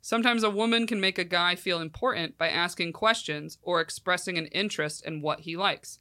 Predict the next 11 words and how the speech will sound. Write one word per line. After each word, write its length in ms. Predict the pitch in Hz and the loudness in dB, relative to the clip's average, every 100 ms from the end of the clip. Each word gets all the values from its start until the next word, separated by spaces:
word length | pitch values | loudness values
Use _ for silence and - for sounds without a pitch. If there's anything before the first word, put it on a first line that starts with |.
| _ _ - | _ _ -6
They 120 | 170 | -4
can 100 | 165 | -2
try 220 | 156 185 | 2 4
something 360 | 180 190 175 175 | 4 2 -4 -2
new 160 | 233 302 | 0 0
together 440 | 277 208 185 180 | 0 0 2 0
that 160 | 170 156 | 0 -2
they 100 | 160 | -4
wouldn't 340 | 156 185 233 | 0 0 0
normally 400 | 180 175 170 170 | 0 -2 -2 -4
do. 300 | 156 147 - | -6 -8 -8